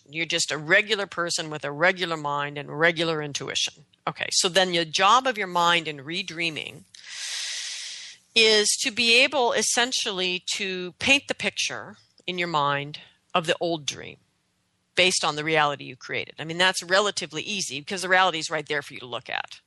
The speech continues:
or at least it was, right? And then to discern for yourself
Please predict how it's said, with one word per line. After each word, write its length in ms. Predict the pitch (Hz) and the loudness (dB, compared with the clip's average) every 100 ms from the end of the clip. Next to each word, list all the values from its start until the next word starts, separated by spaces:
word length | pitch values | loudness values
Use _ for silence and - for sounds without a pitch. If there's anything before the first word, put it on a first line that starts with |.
| _ | _
or 100 | 180 | 0
at 60 | 147 | 0
least 220 | 170 - | 0 -4
it 80 | - | -6
was, 420 | 76 - - - _ _ _ _ _ _ _ _ | -6 -6 -6 -8 _ _ _ _ _ _ _ _
right? 240 | - - - _ - - - - - - - - - - _ _ _ | -16 -16 -16 _ -20 -12 -8 -6 -4 -6 -8 -10 -14 -16 _ _ _
And 220 | 214 220 | 2 4
then 340 | 233 247 247 254 - | 4 6 4 0 -4
to 400 | - 247 226 226 | -4 -6 -6 -8
discern 800 | 190 208 - 349 370 202 160 165 | -4 -2 0 0 0 -2 -4 -8
for 160 | - 185 | -4 -2
yourself 920 | 170 175 - 160 156 156 - - | 0 2 4 6 4 2 -4 -12